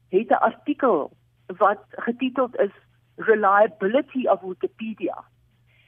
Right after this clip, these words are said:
En dit is 'n g-, baie goeie navorsingsstuk en die artikel word al hoe beter en hy word bygewerk met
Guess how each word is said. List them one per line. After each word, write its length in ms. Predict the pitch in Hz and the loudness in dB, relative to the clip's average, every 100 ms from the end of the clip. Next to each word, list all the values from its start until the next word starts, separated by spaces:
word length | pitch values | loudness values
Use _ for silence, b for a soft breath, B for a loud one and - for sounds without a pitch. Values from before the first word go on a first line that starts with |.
| _ - | _ -8
En 220 | 233 202 | -6 -2
dit 200 | 226 240 | 0 2
is 140 | 349 - | 0 2
'n 220 | 269 254 | 2 2
g-, 160 | - - _ | -4 -14 _
baie 360 | - - 381 | 2 4 4
goeie 240 | - 302 269 | 2 0 0
navorsingsstuk 920 | 202 185 208 202 233 226 - - 214 | 0 2 2 -2 -6 -10 -10 -8 -6
en 80 | 220 | -8
die 160 | 202 - | -8 -6
artikel 380 | 202 254 294 262 | -6 -2 0 0
word 240 | 220 214 | -2 0
al 100 | 277 | 0
hoe 100 | 311 | 0
beter 400 | 233 190 233 240 | -4 -4 -2 -2
en 100 | 214 | -2
hy 80 | 196 | -2
word 220 | 196 202 | -4 -4
bygewerk 760 | - 226 302 214 - 156 185 254 _ _ _ _ | 2 2 0 -6 -4 -2 0 -2 _ _ _ _
met 140 | 220 | -8